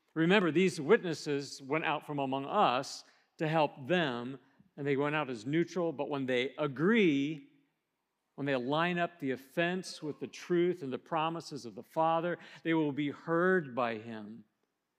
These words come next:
We're not coercing God, we're aligning with God. And then we come to this word agree. It's such a beautiful word. It's the word symphoneo. What does that sound like?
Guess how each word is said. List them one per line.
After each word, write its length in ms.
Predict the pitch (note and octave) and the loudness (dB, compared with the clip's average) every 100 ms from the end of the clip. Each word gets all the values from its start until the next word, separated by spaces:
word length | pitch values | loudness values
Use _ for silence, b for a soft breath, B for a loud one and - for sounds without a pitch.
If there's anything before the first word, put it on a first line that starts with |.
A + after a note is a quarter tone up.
| _ _ _ _ _ _ | _ _ _ _ _ _
We're 80 | - | 0
not 180 | E3 F#3+ | 0 2
coercing 640 | - F#3 F3+ F#3+ - D#3+ C3+ | 4 4 6 2 0 -6 -2
God, 360 | A#2+ A2 A2 A#2 _ | -4 -4 -8 -14 _
we're 180 | C#3+ C3+ | -6 -4
aligning 920 | C3+ D3+ C#3 C3+ C#3+ D3+ C#3+ A#2+ A2 - b b | 0 0 0 0 0 -2 -4 -4 -8 -12 b b
with 260 | C3 B2+ A#2+ _ b b - | -6 -6 -6 _ b b -8
God. 420 | B2+ A#2 G#2 A2 G2 _ _ _ _ _ _ _ - | -6 -6 -8 -14 -18 _ _ _ _ _ _ _ 2
And 80 | |
then 80 | G3 | 6
we 80 | A#3 | 6
come 160 | G#3+ F#3+ | 6 2
to 80 | |
this 260 | E3+ D#3+ - | 2 0 -4
word 520 | C#3 D3+ E3+ F3 E3 - | -4 0 2 2 0 -4
agree. 760 | C3+ A2 C3 C#3 C3 A2+ A2 - b b b b _ _ | -6 -4 -2 0 0 -2 -6 -12 b b b b _ _
It's 100 | D3 | -12
such 320 | - F#3 F#3 F#3 | -2 -2 -2 -6
a 80 | D3 | -8
beautiful 480 | A2+ C3+ D3 C#3+ D3 | -6 -4 -4 -6 -4
word. 180 | C#3 C#3+ | -4 -2
It's 140 | C3+ | -4
the 100 | - | -4
word 380 | D3+ D3 D#3 D#3 | -2 0 0 -2
symphoneo. 1300 | - - F#3+ G#3 G3+ F#3 F3 D#3 D3 C3 A2+ G2+ F#2 - _ _ _ _ _ _ _ _ _ _ _ _ | -10 -2 0 0 -2 -4 -2 -2 -2 -2 -4 -6 -10 -18 _ _ _ _ _ _ _ _ _ _ _ _
What 80 | F#3+ | -2
does 80 | |
that 160 | G3+ C4+ | 4 4
sound 300 | - F3 B2+ | 4 -2 -2
like? 240 | A2+ G2 | -8 -12